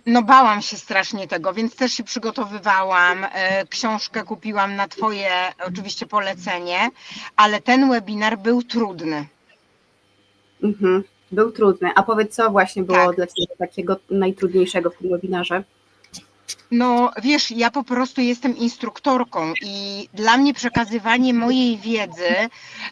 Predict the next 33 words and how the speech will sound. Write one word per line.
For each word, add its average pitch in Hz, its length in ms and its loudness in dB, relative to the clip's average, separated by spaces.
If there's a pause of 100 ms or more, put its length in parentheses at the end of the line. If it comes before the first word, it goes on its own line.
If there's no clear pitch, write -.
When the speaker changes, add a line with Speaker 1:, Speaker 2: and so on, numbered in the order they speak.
(140)
Speaker 1:
tu 254 140 4
skręć, 208 760 0
tu 233 180 0
pojedź, 202 640 0
tu 226 260 0 (100)
zaparkuj, 208 760 0 (180)
to 240 100 -2
jest 254 280 0
dla 233 160 0
mnie, 240 340 0
wiesz, 233 280 -4
ja 226 120 -4
jestem 247 280 -4
jak 233 160 -4
ryba 226 240 -4
w 196 80 -14
wodzie. 170 400 -8 (340)
Natomiast 226 420 -4
mnie 240 260 -2
to 330 120 -10
przytłoczyło, 247 920 -4 (340)
że 226 180 -8
to 254 120 -2
jest 285 320 -2 (180)
sprzedażowe 214 1120 -2 (160)
i 220 80 -6
ja 233 120 0
po 269 120 -6
prostu 254 340 -2
Speaker 2:
Mhm. 294 200 -4
Speaker 1:
totalnie 269 640 4
się, 254 380 0 (160)
e, 220 480 -4